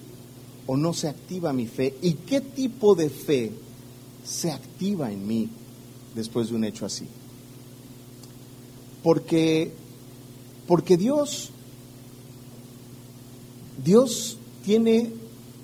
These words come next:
un propósito, lo hemos visto, Dios tiene un propósito para ti, Dios tiene una promesa para ti. La conozcas o conozcas el propósito o no lo conozcas, puede que no lo conozcas.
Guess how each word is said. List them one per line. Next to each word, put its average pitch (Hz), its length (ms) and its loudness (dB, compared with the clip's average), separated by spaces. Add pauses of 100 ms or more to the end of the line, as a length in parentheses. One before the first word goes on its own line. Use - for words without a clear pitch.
(580)
un 170 140 4
propósito, 170 1000 4
lo 156 160 0
hemos 147 240 -4
visto, 117 360 -4
Dios 156 200 -6
tiene 190 160 0
un 202 100 -2
propósito 180 720 0
para 135 240 -2
ti, 98 340 -8
Dios 156 260 -4
tiene 165 360 4 (960)
una 185 280 6
promesa 170 720 6
para 120 260 -4
ti. - 240 -12 (1700)
La 156 220 4
conozcas 170 800 0
o 139 80 -2
conozcas 147 500 -2
el 147 100 -2
propósito 127 600 -4
o 139 100 2
no 135 200 2
lo 156 160 4
conozcas, 120 560 -2
puede 160 240 2
que 156 100 -4
no 135 140 2
lo 113 140 0
conozcas. 135 680 -6